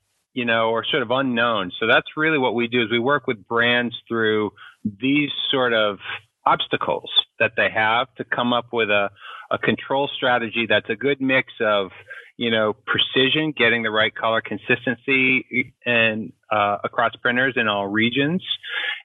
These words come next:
and also, uh, delivering a system that's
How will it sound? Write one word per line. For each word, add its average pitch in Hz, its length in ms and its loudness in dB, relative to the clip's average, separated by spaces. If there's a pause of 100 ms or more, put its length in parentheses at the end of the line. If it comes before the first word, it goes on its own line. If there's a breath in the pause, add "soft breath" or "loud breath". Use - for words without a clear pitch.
and 131 140 0
also, 139 800 0 (280 soft breath)
uh, 123 200 2 (460)
delivering 170 340 2
a 135 40 -4 (120)
system 139 180 -2
that's 117 160 4